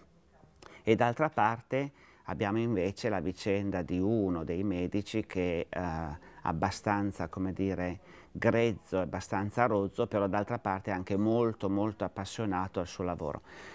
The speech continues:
E attorno a questi personaggi, altri, tutti altri personaggi della, della situazione. Eh, non è un libro facile, però ripeto, è un libro che, eh, tutto sommato ci lascia respirare, non ci impone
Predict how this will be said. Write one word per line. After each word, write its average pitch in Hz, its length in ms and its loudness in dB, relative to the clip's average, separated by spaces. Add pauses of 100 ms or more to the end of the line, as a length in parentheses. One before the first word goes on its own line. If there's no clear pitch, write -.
(160)
E - 200 4 (360)
attorno 101 600 0
a 135 60 2
questi 98 600 0
personaggi, 104 600 -2
altri, 90 320 -2
tutti 95 280 -2
altri 98 220 0
personaggi 98 600 -2
della, 92 320 0
della 90 240 0
situazione. 92 720 -2 (580)
Eh, 101 360 2 (260)
non 120 300 4
è 120 60 8
un 110 120 4
libro 92 380 0
facile, 101 840 -2 (460)
però 120 260 2
ripeto, 104 420 0
è 117 40 4
un 127 80 0
libro 107 360 0
che, 98 340 -2
eh, 92 400 -4
tutto 104 260 -2
sommato 98 800 0
ci - 160 -4
lascia 98 360 0
respirare, 101 760 0
non 104 200 0
ci - 160 -6
impone 107 800 2